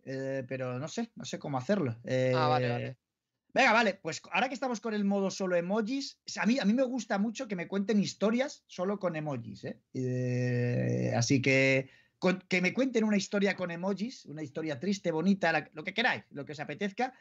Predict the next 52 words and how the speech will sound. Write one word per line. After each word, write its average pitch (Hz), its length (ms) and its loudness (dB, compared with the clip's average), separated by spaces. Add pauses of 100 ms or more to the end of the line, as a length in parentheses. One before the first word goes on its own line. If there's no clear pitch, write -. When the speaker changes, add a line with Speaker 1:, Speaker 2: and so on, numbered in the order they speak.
(100)
Speaker 1:
pero 202 180 2
que 208 100 -4
tenga 254 220 -6
un 214 80 -2
poco 214 220 -2
de 196 120 2
coherencia, 202 560 0
que 196 120 -2
yo 226 120 0
la 247 100 2
entienda 233 520 -2 (220)
y 170 120 -4
la 170 120 2
que 180 100 -4
más 226 140 0
me 226 100 0
guste, 220 420 -4 (220)
o 175 220 2
la 170 120 0
que 170 100 -4
primero 190 340 0
vea, 233 300 2
o 165 140 -2
alguna, 240 540 2 (120)
<laughs> 165 140 -8
le 208 100 2
voy 208 180 4
a 214 80 4
dar 202 140 2
un 175 120 -8
ticket 170 260 -2
de 165 80 -2
diez 160 220 -6
euros. 131 400 -6 (840)
Por 139 160 0
ejemplo, 208 240 2
ya 269 100 6
me 262 80 6
han 240 60 4
mandado 202 260 4
alguna 175 300 0
aquí. 156 180 -8
Mira, 139 240 -8
Pitfall 233 380 2
me 214 100 2
mandó 196 300 2
una 214 260 4
como, 165 480 0 (220)
Estaba, 226 520 4
estaba 226 340 -2
en 202 60 -2
fuego, 240 600 2